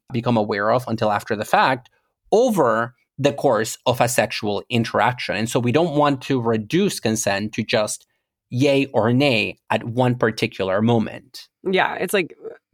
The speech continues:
Speaker 2: do the people who have presented consent as a clear yes or no realize that we are temporal creatures? I, sometimes I'm not sure.
Speaker 1: <laughs>
Speaker 2: And another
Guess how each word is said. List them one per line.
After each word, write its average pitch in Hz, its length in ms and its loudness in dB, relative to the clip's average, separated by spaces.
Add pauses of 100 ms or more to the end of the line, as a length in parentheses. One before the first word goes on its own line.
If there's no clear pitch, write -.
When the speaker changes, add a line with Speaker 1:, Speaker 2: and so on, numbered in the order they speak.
(280)
Speaker 2:
do 175 540 0
the 165 120 -4
people 156 300 -2
who 151 260 -2
have 143 400 -4
presented 185 680 2
consent 156 380 0
as 151 120 -4
a 156 60 -2
clear 147 280 0
yes 147 280 -2
or 165 40 0
no 147 140 0
realize 147 440 0
that 147 120 -2
we 147 140 -2
are 139 320 -4
temporal 151 500 0
creatures? - 640 -8
I, - 140 0
sometimes 233 360 2
I'm 185 120 2
not 156 180 0
sure. - 160 0
Speaker 1:
<laughs> - 80 2 (880)
Speaker 2:
And 240 120 4
another 294 200 4